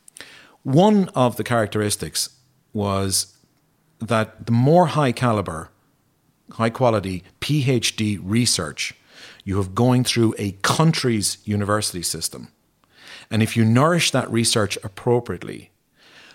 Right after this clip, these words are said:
the more innovation will occur and the more entrepreneurship that will derive from that, the more business entities that are established, the more jobs that are created, the more share societal value can be created, right? So it's, there's a correlation.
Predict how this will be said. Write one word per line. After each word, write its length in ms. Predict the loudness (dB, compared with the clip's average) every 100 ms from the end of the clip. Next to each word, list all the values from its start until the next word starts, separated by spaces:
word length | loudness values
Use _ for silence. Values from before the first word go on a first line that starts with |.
| _
the 100 | -4
more 500 | 0 4 6 4 0 -2
innovation 600 | 2 4 4 2 2 0
will 120 | 0
occur 500 | -2 -2 0 2 0 -6 -4
and 140 | -2
the 40 | 0
more 220 | 0 -2
entrepreneurship 880 | 0 -2 -2 -2 0 0 0 -2 -4
that 140 | -12 -8
will 120 | -6
derive 380 | -2 2 2 0
from 160 | 0
that, 280 | 2 2 0 -4 -20 -20 _ _
the 60 | 0
more 440 | 2 4 2 0 -8 _ _ _ _ 0
business 300 | 2 4 2
entities 420 | 0 0 -2 -2
that 120 | -2
are 40 | -2
established, 580 | 0 0 2 0 -2
the 40 | -4
more 140 | -6 -2
jobs 360 | 2 2 2
that 100 | -4
are 100 | -6
created, 420 | -2 0 0 -2 -4
the 40 |
more 160 | -4 -2
share 320 | 0 0 -2 -8 -12
societal 520 | -6 0 2 2 0
value 340 | 2 0 0 -2
can 120 | -4
be 100 | -6
created, 400 | -4 -6 -6 -10
right? 260 | -4 -2 -4
So 160 | -8 -6
it's, 320 | -6 -8 -8 _ _
there's 80 | -12
a 40 | -4
correlation. 560 | -2 -2 -2 -6 -10